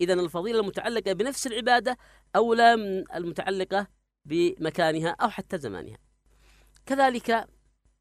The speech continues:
يتضح الأمر لدينا أكثر من تطبيقات هذه القاعدة. مثلًا الصلاة في جوف الكعبة أفضل من الصلاة خارجها، فإن لم يرجى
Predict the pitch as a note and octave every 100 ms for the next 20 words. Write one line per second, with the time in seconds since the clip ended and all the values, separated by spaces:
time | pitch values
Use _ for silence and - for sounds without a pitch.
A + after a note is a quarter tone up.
0 | _ - C#3 - A3 G3+ - - C#3+ F#3+
1 | F3+ D#3 D3 F3+ D3 C3 - A3+ A3 -
2 | - F#3 G#3+ - - D#3 D3 D#3 F3+ F3+
3 | - D#3+ D3 B2+ A#2+ F2 E2 - - _
4 | A#3+ E3 G#2 F#2 - _ _ _ _ _
5 | _ _ _ _ - - - A3+ B3 G3+
6 | F#3+ G3+ F3 F3 - G3 G3+ G3+ G#3 E3
7 | G3 F3 E3+ - C3 C#3 G#3 - G#3 C#3+
8 | B2 A2 - _ _ _ _ _ _ -
9 | A3+ C4+ C4 A#3+ G#3+ A#3+ G3+ D3+